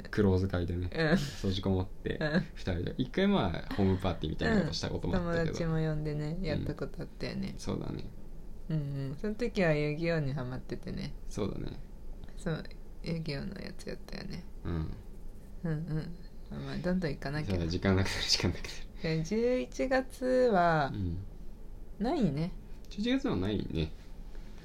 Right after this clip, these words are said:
Speaker 2: うん。
Speaker 1: <laughs> あっさり行く月とね、
Speaker 2: うん。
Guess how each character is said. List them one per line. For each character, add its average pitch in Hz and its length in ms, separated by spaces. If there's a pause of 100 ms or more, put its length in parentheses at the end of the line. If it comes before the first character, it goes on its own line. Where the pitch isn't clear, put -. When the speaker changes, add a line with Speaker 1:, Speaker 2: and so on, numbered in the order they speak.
(120)
Speaker 2:
う 165 40
ん。 160 300 (680)
Speaker 1:
<laughs> 107 300 (400)
あ - 60
っ 92 60
さ - 220
り 85 120
行 80 100
く - 140
月 - 260
と - 120
ね、 78 240
Speaker 2:
う 202 40
ん。 160 380